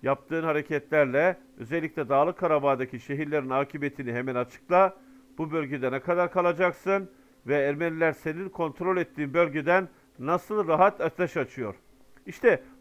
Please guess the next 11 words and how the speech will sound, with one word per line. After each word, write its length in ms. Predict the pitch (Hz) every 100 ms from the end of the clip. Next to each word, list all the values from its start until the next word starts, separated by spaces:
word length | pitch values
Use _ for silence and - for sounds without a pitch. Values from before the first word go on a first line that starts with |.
| -
bunları 320 | 180 208 247
gördü 400 | 247 220 160 139 -
Türkiye. 520 | 143 - 175 214 233 - _
Şimdi 280 | - 208 202
Ermenistan'la 760 | 202 190 208 220 - 202 214
normalleşme 680 | 226 214 208 214 208 202 196
adımları 400 | 170 131 127 117
atıldı. 480 | 120 - 117 135 - _ _
Aslında 400 | - 135 - 208
strateji 480 | - 185 165 175 175
farklı. 520 | 180 151 - 147 120